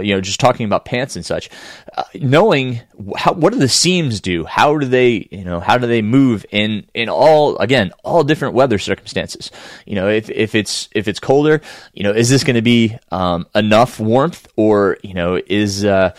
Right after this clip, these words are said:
is it gonna be too warm? Uh, you know, same thing for the heat. Like, you know, obviously we,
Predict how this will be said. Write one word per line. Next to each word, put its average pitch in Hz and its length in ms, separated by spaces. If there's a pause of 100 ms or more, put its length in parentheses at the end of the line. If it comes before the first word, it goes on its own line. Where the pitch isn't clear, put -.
(160)
is 127 180
it - 20
gonna 110 140
be 87 140
too 160 260
warm? 165 420 (400)
Uh, - 380 (260)
you 104 120
know, 92 100
same 127 240
thing 123 160
for 120 140
the 113 80
heat. 143 340 (200)
Like, 87 280
you 95 100
know, 90 100
obviously 101 380
we, 101 160